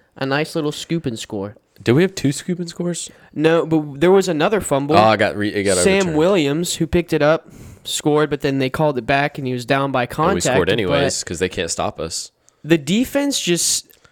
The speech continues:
Speaker 2: This
Speaker 1: came
Speaker 2: was
Speaker 1: out of nowhere in the fourth quarter and slapped the Colts in the face.
Speaker 2: The, the win itself was not as impressive because it's against the Colts and they have not been doing very well at all. But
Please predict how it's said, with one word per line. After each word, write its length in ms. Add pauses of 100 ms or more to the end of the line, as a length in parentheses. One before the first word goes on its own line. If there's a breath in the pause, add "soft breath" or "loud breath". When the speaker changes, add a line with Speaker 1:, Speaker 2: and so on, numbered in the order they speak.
(260 soft breath)
Speaker 2:
This 240
Speaker 1:
came 120
Speaker 2:
was 140
Speaker 1:
out 120
of 100
nowhere 480
in 100
the 60
fourth 380
quarter 380
and 200
slapped 680
the 80
Colts 360
in 60
the 80
face. 560 (540)
Speaker 2:
The, 400
the 300
win 360
itself 540
was 140
not 200
as 100
impressive 580
because 420
it's 140
against 280
the 80
Colts 440
and 140
they 80
have 160
not 200
been 120
doing 240
very 160
well 220
at 60
all. 220 (540 loud breath)
But 340